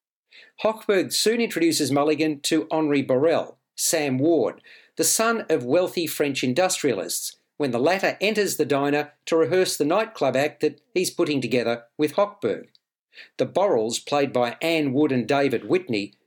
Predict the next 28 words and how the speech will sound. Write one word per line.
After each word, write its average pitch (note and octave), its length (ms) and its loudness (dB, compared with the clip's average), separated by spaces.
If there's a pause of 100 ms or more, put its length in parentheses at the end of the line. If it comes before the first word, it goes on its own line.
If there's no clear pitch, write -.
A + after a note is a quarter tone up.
(100)
especially E3+ 680 0
Henri's B2+ 460 0
mother, B2+ 440 0 (360)
want A3+ 180 2
him G#3+ 100 0
to F3 80 2
follow D3+ 340 2
in C#3 80 2
their C#3+ 100 2
footsteps, - 720 -2 (240)
but A2+ 180 -6
Henri G3 520 0
has G#3 240 -2
dreams F#3+ 420 0
of C#3+ 140 0
making G3 340 0
it - 220 -4
big D3 240 0 (100)
on D#3 160 0
Broadway. C3+ 640 0 (720)
Circumstances D3 880 0
see D#3 160 0
Mulligan E3+ 560 0
unexpectedly E3+ 800 -2
bump D3+ 340 -4
into D3+ 220 -2
Dassin C#3 580 0
again, B2 480 -2